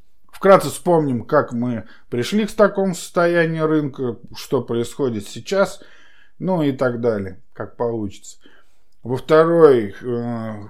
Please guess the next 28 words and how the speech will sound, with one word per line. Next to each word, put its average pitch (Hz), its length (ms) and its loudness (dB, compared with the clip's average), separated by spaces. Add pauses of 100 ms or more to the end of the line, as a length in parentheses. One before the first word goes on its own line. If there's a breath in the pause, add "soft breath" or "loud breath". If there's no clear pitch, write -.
(100)
части 120 400 -2
вкратце 135 560 -2
о 113 100 0
моей 123 240 -2
собственной 147 580 -6
торговле. 160 720 2 (420)
М, 120 540 -4
и 165 1120 -2
в - 60 -10
третьей 185 400 0
пробежимся 147 680 0
по 165 360 2
самым 160 400 2
интересным, 127 1120 -2
на 127 140 0
мой 131 180 -2
взгляд, 107 560 -4 (380 soft breath)
статьям, 170 720 0
э, 123 440 -4
в 110 40 -8
блоге 123 320 0
Тихого 113 420 -6
Трейдера, 175 460 0
D 120 220 0
M 123 120 -2
A 117 160 -2
trade 120 260 -4
точка 107 500 -10